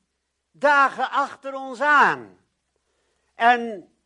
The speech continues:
ze moeten naar de steden en dorpen om voedsel te kopen." U weet nu al wat ik ga zeggen. <laughs> Toen was daar een meningsverschil.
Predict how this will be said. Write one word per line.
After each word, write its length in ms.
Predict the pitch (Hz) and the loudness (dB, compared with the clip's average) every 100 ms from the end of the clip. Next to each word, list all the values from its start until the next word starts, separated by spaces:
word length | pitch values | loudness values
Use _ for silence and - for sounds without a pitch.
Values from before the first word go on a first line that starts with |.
| _ _ _ | _ _ _
ze 160 | - | -14
moeten 320 | 254 269 262 262 | -12 -12 -10 -2
naar 220 | 254 240 | -2 -2
de 80 | 240 | -8
steden 460 | - 294 294 269 | 0 0 0 -8
en 160 | 262 247 | -10 -2
dorpen 420 | 285 285 220 254 | 0 0 -2 -8
om 160 | 254 202 | -10 -8
voedsel 380 | 330 269 285 220 | -8 -8 -12 -14
te 100 | 202 | -2
kopen." 640 | 254 254 175 190 151 107 _ _ _ _ _ _ _ _ _ _ _ _ _ _ _ _ _ _ _ _ _ _ _ _ _ _ _ _ - | 2 2 2 -4 -6 -10 _ _ _ _ _ _ _ _ _ _ _ _ _ _ _ _ _ _ _ _ _ _ _ _ _ _ _ _ -20
U 140 | 147 | -8
weet 240 | 170 185 | -6 -6
nu 140 | 185 208 | -4 -2
al 240 | 202 190 | 0 0
wat 160 | 180 170 | -2 -6
ik 120 | 160 | -6
ga 220 | 165 156 | -4 -4
zeggen. 500 | 123 139 143 180 175 - - - | -2 -4 -2 -4 -6 -10 -20 -14
<laughs> 1900 | 156 - - 147 - 151 _ _ _ _ _ _ _ _ _ _ _ _ _ | -12 -12 -14 -18 -20 -20 _ _ _ _ _ _ _ _ _ _ _ _ _
Toen 200 | - 233 | -10 -4
was 280 | 262 285 - | 0 -2 -2
daar 220 | 285 277 | 0 0
een 220 | 269 254 | 0 -4
meningsverschil. 1400 | 269 339 359 330 302 269 - 226 202 - 190 185 240 269 | 0 0 2 -2 -4 -8 -10 -12 -12 -6 -2 0 0 0